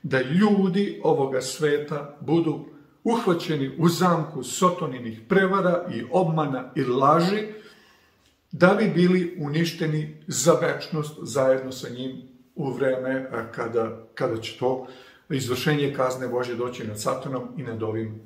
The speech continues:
svetom. I stražari koji je Bog postavio su dužni da ljudima govore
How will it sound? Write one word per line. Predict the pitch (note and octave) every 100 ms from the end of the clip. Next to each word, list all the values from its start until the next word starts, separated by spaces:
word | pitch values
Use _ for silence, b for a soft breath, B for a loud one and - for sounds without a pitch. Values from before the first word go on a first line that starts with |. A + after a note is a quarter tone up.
| -
svetom. | - - G#2 - - - B B B B B B B _
I | F3 D3 C3 -
stražari | - - E3+ D#3 D#3 D3+ D#3 G3+ - - -
koji | - D3 C3+
je | C3
Bog | A#2+ E3+ F3+ - -
postavio | A#2 - C3+ A#2+ C#3 C3
su | - A#2
dužni | A2+ D#3+ E3+ E3 E3+
da | A2+ A#2
ljudima | A2+ B2 C3+ C3 A2 -
govore | - D#3 D#3 D#3+ E3